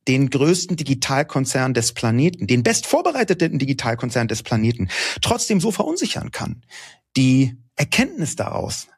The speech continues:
hat aber aus meiner Sicht weniger mit Google zu tun und sehr viel mehr mit dem Wandel durch künstliche Intelligenz. Denn was wir jetzt sehen, gegenwärtig dort draußen beobachten können,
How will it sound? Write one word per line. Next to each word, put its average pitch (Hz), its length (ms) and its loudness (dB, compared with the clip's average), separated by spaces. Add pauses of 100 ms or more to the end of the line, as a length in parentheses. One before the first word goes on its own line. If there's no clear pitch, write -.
hat - 300 -2
aber 135 240 2
aus 120 180 -2
meiner 151 300 2
Sicht 151 360 -2
weniger 135 380 4
mit 120 220 0
Google 131 320 2
zu - 180 -10
tun 147 560 -2 (340)
und 113 200 0
sehr 127 220 2
viel 147 200 2
mehr 113 500 2 (160)
mit 120 160 2
dem 120 140 4
Wandel 110 240 0
durch 104 220 -2
künstliche 104 400 0
Intelligenz. 104 720 -2 (680)
Denn 139 100 4
was 208 200 2
wir 226 80 -2
jetzt 208 260 -2
sehen, 127 560 0 (100)
gegenwärtig 170 840 2
dort 147 180 0
draußen 143 300 0
beobachten 131 500 -4
können, - 320 -12